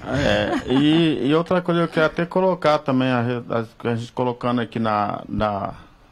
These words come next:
dos colégios, eu também faço evento também pra, é, ajudar as crianças, os adolescentes. Eu, eu faço três, duas vezes ao, ao ano, o skate park.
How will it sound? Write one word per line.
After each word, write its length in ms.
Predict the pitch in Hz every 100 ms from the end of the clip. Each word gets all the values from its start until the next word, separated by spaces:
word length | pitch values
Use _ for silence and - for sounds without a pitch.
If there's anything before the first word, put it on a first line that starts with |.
| _
dos 300 | - - 107
colégios, 580 | - 113 139 170 101 98 _ _ - - - _ _ _ _ _ _ _ _ _
eu 160 | 110 117
também 240 | 135 151
faço 380 | 151 156 151 165
evento 500 | 160 120 135 135 120
também 380 | - 120 123 147
pra, 560 | 151 156 156 147 139 131 _ _ _ _ _ _ _ -
é, 920 | 131 131 123 117 113 107 104 90 - _ _ - _ -
ajudar 400 | 123 185 165 175
as 120 | 175
crianças, 440 | 160 143 139 127
os 100 | 113
adolescentes. 840 | 127 123 120 113 - 139 156 131 120
Eu, 360 | 123 123 110 - - _
eu 180 | - - _
faço 320 | - 127 123 -
três, 420 | 123 143 160 127
duas 300 | 107 139 123
vezes 340 | 110 127 120
ao, 360 | 113 120 113 107 -
ao 180 | 123 123
ano, 460 | 117 113 101 87
o 60 | 104
skate 380 | - - 127 -
park. 340 | 117 110 90